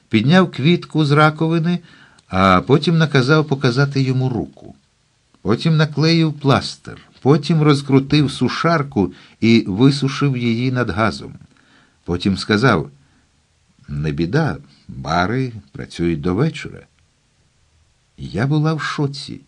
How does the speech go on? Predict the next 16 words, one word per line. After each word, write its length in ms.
Я 320
поводилась, 840
ніби 320
це 440
не 300
я. 380
Я 480
мовчала. 880
Я 280
запхала 580
простирадла, 1000
рушники 640
і 180
блузку 640
до 160
шафи. 600